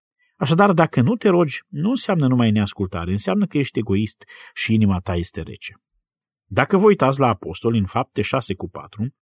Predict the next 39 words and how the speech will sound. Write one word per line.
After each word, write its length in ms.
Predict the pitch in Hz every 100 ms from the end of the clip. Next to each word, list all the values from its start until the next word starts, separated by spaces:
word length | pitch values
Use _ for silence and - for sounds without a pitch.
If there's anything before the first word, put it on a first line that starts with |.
| _ _ _
spune: 500 | - - 151 95 - _
„Iar 240 | 151 139
noi 220 | 117 160
vom 160 | 226 175
stărui 320 | - 113 131
necurmat 540 | 170 165 120 104 156 170
în 80 |
rugăciune 460 | 131 98 92 214 202
și 140 | 123
în 80 | 135
propovăduirea 680 | 113 104 95 87 92 123 110
cuvântului.” 680 | - 87 90 78 - - - _ _ _ _ _
Iar 180 | 185 190
în 100 | 175
traducerea 500 | 156 147 214 208 160
literală 460 | 127 113 117 185
în 60 | 131
engleză 420 | 104 90 87 101
spune 320 | 139 - 202
invers: 300 | 123 90 82
„În 140 | 135 123
propovăduirea 640 | 120 104 92 98 175 196
cuvântului 480 | - 110 127 120 110
și 120 | -
în 60 | 107
rugăciune.” 500 | 87 85 - 104 - _ _ _ _ -
Aceasta 340 | 175 294 285
a 40 | 190
fost 220 | 214 -
o 80 | 170
constrângere. 720 | 175 143 - 240 113 101 - _ _ _ -
Au 100 | 135
fost 280 | 208 220
constrânși 600 | - 160 110 - 135 240
să 100 | -
învețe 400 | 147 104 135 -
pe 120 | 135 104
alții 240 | 104 -
cuvântul. 600 | - 156 254 - 92 -